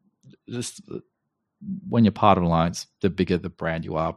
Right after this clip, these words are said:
the more say, more control slash power that you have within the alliance, and the smaller you are, the, the less you have. So that's why we see the alliances that are out, like SkyTeam effectively is Delta's alliance.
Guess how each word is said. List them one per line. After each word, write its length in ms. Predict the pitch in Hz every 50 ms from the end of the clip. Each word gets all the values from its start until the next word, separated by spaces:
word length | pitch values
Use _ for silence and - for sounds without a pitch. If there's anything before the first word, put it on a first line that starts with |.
| _ _ -
the 60 | 87
more 200 | 90 90 85 85
say, 460 | - - - 82 82 80 85 87 82 85
more 160 | 90 87 82
control 420 | - 92 87 - - 82 80 85
slash 360 | - - - 82 80 76 -
power 340 | - - 80 73 78 80 90
that 80 | - 98
you 80 | -
have 240 | - 78 85 85 92
within 260 | 98 95 - 107 110
the 80 | 113 117
alliance, 400 | 120 127 127 135 131 131 - -
and 240 | - 85 82 80 80
the 60 | 80
smaller 300 | - - 82 78 80 82
you 80 | 80 80
are, 160 | 80 78 78
the, 180 | 76 78 78 - _
the 80 | 82 78
less 240 | 76 71 67 -
you 60 | 71 67
have. 220 | 65 67 73 -
So 340 | _ - - 95 92 90 87 - _ _ _ _ _ _ _ _ _
that's 180 | 113 110 -
why 140 | - 104 95
we 160 | 90 87 87
see 400 | 85 - - 87 85 87 90 80 - _ _ _ _ _ _ _ _ _ _ _ _ _ _
the 100 | 98 92
alliances 460 | 90 95 92 92 95 - 95 87 -
that 100 | 90 85
are 120 | 90 92
out, 160 | 95 98 87 82
like 180 | 85 87 78 - _
SkyTeam 580 | - - - - 92 95 92 - 95 90 87 85
effectively 580 | 82 - - 95 - - 92 80 90 85 78
is 140 | 78 78 76
Delta's 380 | - 80 76 73 73 80 71 73
alliance. 540 | 73 73 78 95 107 123 - - - -